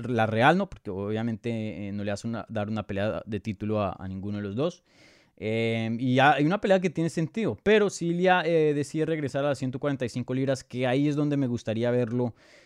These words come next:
em, de, no, eh, tener su carrera así a largo plazo a,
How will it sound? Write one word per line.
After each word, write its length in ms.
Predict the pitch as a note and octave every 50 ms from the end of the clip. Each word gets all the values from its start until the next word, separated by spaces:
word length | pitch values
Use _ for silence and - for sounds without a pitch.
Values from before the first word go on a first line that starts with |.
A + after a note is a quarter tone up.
| _ _ _
em, 1300 | - G#2 G#2 G#2+ G#2 G#2 G#2 G2+ G2 G2 F#2+ F#2+ F#2+ F#2+ F#2 F#2 F2+ E2+ E2+ D#2+ D2+ C#2+ B1+ A1+ B1 C#2+ - _ - _ _ _ _ _ _
de, 440 | - B2+ B2 B2+ C#3 B2+ B2+ B2 F#2+ B2
no, 220 | D3 C#3 D3+ D#3+
eh, 380 | D3 A#2+ A2 G#2+ G#2 G2 G2+ F#2 -
tener 260 | - A2+ A#2+ A#2+ G#2+
su 160 | - - C3
carrera 420 | - C3 A#2+ A#2 B2 B2 A#2+ A#2+
así 220 | B2 - - B2+ A#2+
a 60 | A#2+
largo 340 | B2 B2 A#2+ A#2 A#2+ A2+ -
plazo 460 | - B2 A#2 A2+ - - A#2 G#2+ G2+
a, 260 | F#2+ F2+ E2+ - -